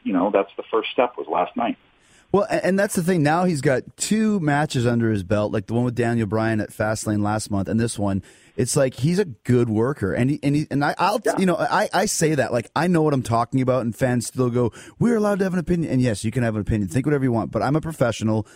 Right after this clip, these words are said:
Speaker 2: I've been in the ring with him. You're a pro. You watch him. He's a good worker. And that, that showed it yesterday with, with that match that they had. And it's funny, too. You ever notice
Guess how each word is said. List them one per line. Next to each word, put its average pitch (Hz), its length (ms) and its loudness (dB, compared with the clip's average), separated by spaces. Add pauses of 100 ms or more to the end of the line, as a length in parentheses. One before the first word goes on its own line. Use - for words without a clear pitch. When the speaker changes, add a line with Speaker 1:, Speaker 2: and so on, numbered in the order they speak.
(180)
Speaker 2:
I've 95 140 -2
been 127 120 4
in 165 100 2
the 151 80 2
ring 123 180 2
with 104 140 -2
him. 117 180 0
You're 123 320 0
a 147 60 0
pro. 123 340 2
You 117 160 0
watch 113 420 0
him. 107 240 0 (300)
He's 156 180 2
a 147 60 2
good 135 260 2
worker. 110 420 0
And 113 160 0
that, 139 220 -2
that 156 220 0
showed 196 320 2
it 131 80 -2
yesterday 131 580 0 (380)
with, 131 400 0
with 135 160 -2
that 120 180 2
match 131 300 0
that 180 100 -6
they 120 100 0
had. 101 380 -2 (500)
And 160 140 2
it's - 160 -2
funny, 247 380 -2
too. 180 320 2
You 120 180 2
ever 240 160 0
notice 127 580 2